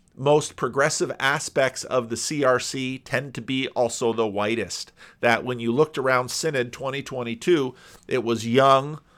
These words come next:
<laughs> pastors of color and leaders of color who in many ways were making some of the most conservative noises, and many of those, um,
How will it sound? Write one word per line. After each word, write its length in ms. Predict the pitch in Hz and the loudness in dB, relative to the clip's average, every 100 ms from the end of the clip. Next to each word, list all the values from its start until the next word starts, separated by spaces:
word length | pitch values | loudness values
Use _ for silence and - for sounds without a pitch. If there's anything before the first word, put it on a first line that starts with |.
| - | -12
<laughs> 140 | - 120 _ - | -6 -6 _ -10
pastors 600 | - 151 165 - 160 143 | 4 6 6 2 0 2
of 200 | 139 120 | 0 -2
color 440 | - 151 147 117 131 | 4 6 6 6 4
and 140 | 127 | 2
leaders 480 | 127 160 175 175 139 | 0 2 6 4 4
of 160 | 135 | -2
color 460 | - 147 139 120 127 | 2 4 6 4 2
who 220 | 127 127 | 0 0
in 120 | 117 | 0
many 240 | 117 165 196 | 2 0 0
ways 340 | 104 104 123 | 0 0 0
were 140 | 147 110 | -2 0
making 340 | 120 120 117 | -2 -2 -6
some 220 | - 127 | -4 -4
of 100 | 127 | -2
the 80 | 113 | -2
most 380 | 113 131 - - - - | 2 2 0 -16 -20 -20
conservative 600 | - 113 156 156 147 127 107 | -12 -2 6 6 6 0 2
noises, 460 | 143 185 117 127 | 2 2 0 -2
and 120 | 151 156 | 0 4
many 260 | 277 262 | 4 4
of 120 | 131 | 2
those, 340 | 110 113 120 - - - | 2 0 -2 -10 -18 -6
um, 280 | 131 143 | -2 -2